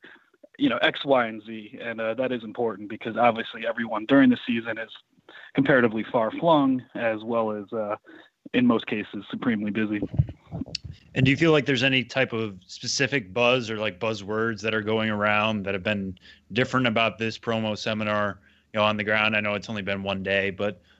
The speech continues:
Speaker 2: um, any, you know, themes that you can kind of put together out of what's going on there on the ground so far?
Speaker 1: You know, if we were talking at the end of the week, I might, might have a good answer for that. Right now, after day one of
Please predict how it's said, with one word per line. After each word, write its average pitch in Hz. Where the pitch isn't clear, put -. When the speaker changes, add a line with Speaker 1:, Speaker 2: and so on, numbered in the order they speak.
Speaker 2:
um, 101
any, 117
you 151
know, 123
themes 180
that 160
you 143
can 139
kind 131
of 123
put 135
together 120
out 110
of 101
what's 120
going 117
on 110
there 110
on 107
the 104
ground 104
so 104
far? 104
Speaker 1:
You 175
know, 208
if 190
we 196
were 185
talking 196
at 175
the 156
end 170
of 175
the 190
week, 202
I 143
might, 139
might 139
have 131
a 127
good 135
answer 139
for 151
that. 151
Right 123
now, 135
after 123
day 120
one 117
of 117